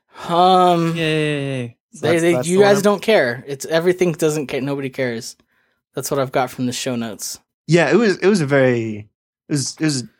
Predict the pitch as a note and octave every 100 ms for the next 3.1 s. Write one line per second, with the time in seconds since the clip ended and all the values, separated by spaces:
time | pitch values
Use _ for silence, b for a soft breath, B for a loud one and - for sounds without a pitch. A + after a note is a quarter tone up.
0 | _ _ _ _ - D3 - E3+ E3 A#3+
1 | B3+ F#3 C3 B2 - A#2 A2 A2 G#2 A2
2 | - G2+ G#2 A#2+ D3 E3 C3+ - B2 A2
3 | -